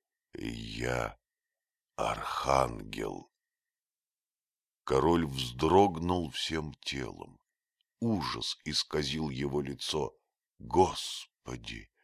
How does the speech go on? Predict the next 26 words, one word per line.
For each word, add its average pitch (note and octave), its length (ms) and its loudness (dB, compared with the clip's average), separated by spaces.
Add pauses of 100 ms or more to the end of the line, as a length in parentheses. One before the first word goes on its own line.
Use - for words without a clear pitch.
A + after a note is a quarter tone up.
(320)
И G2 140 0
зачем F2+ 840 0
только F#2+ 480 0
я F#2+ 220 4
убежал F#2 520 2
от E2+ 140 0
разбойников? F2 920 -2 (540)
Уж D#2+ 260 0
лучше G2 380 0
бы G#2 140 4
мне G2 160 0
оставаться G2+ 640 2
с - 160 0
ними, F#2+ 320 0
чем D#2+ 260 -2
попасть F2 540 0
в D2 100 -4
лапы E2 380 4
к C#2 80 -4
этому D#2 280 -2
безумному D#2+ 600 0
старику», F2 680 -2 (320)
подумал C2 460 -2
он. A#1 220 -4 (720)
«Да-да, B1+ 880 4 (560)
вижу, B1 720 -4